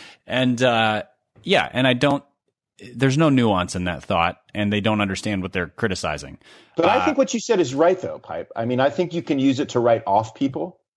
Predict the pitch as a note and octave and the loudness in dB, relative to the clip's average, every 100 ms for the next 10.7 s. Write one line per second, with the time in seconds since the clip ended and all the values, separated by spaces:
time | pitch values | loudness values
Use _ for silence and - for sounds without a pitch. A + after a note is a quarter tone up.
0 | _ _ _ _ A#2+ A#2 A#2 A#2 C3 A#2 | _ _ _ _ 2 4 2 0 2 2
1 | B2+ C3+ C3 B2 G2+ G#2+ G#2+ G2+ - - | 2 0 0 2 2 2 0 -6 -10 -8
2 | G#2+ G#2+ - G2+ G#2 - - F#2+ E2+ D#2 | -4 -4 -4 -4 -2 -2 -2 0 -2 -6
3 | G#2+ A2 A2+ A#2+ A#2+ B2+ D3 A#3+ A#3+ A2 | 0 2 2 2 0 0 2 4 2 0
4 | G#2+ - C3+ D3 A2+ G#2 F#2 F2+ - G#2+ | -2 0 0 2 0 -4 -6 -8 -6 -6
5 | - F#2+ F#2 - G2+ F#2 - - A2+ B2+ | -6 -4 0 0 0 -2 -4 -4 2 4
6 | C3 B2+ C#3+ C3 B2+ B2 B2 B2 A#2 G#2+ | 4 4 2 4 2 0 0 -2 -2 -2
7 | G#2 G#2+ A2 G#2 G2 F#2 F#2 F#2 - - | -4 -4 -8 -6 -4 -4 -2 -4 -2 0
8 | F#2 G#2 G#2 - - - E3 F3+ C3+ - | 2 4 2 0 -10 -14 -2 -2 2 2
9 | - C4+ C#4 A#3+ E3+ D#3+ F#3 A3+ F#3 B2 | 4 2 2 2 0 -2 0 0 0 0
10 | C3 B2+ C#3 B2+ D3 D3+ C#3 | 0 0 -2 0 0 2 0